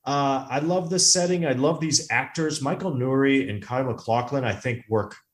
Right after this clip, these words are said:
great together. There was some concern with the casting. Uh, there was some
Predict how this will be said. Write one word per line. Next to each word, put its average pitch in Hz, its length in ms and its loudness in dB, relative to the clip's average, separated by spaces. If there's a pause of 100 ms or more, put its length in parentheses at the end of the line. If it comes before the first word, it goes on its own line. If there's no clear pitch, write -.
(180)
great 117 340 0
together. 151 680 4 (540)
There 131 140 8
was - 140 6
some 127 100 4
concern 135 540 2
with 98 140 0
the 95 60 -6
casting. 107 500 2
Uh, 95 80 2
there 127 160 4
was 127 240 4
some 120 340 -2